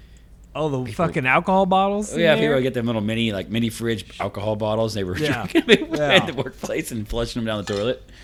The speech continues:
Speaker 2: <laughs> They
Speaker 1: Good
Speaker 2: clogged the
Speaker 1: fucking
Speaker 2: toilets up.
Speaker 1: God. I mean, fuck, dude. Like, you know how much these dudes shit.
Speaker 2: Oh, yeah.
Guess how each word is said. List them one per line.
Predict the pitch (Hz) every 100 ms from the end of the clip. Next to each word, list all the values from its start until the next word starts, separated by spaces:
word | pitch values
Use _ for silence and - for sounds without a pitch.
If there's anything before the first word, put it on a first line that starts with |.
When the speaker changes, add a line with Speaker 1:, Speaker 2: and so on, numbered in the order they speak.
| -
Speaker 2:
<laughs> | - - - - 117 -
They | 151
Speaker 1:
Good | 147 151 170
Speaker 2:
clogged | 151 135
the | 123
Speaker 1:
fucking | 101 120
Speaker 2:
toilets | 117 117
up. | 110 123
Speaker 1:
God. | 117 98 95 92 - - - - - - -
I |
mean, | 208 190
fuck, | - 220 196
dude. | 147 143 151
Like, | 127 120 - - - - - - -
you | 147 214
know | 349 226 196
how | 180 160
much | 147 135 - - -
these | 135 147 143
dudes | 117 151 135 104
shit. | - 143 135 98 - - - - - - -
Speaker 2:
Oh, | 104
yeah. | 90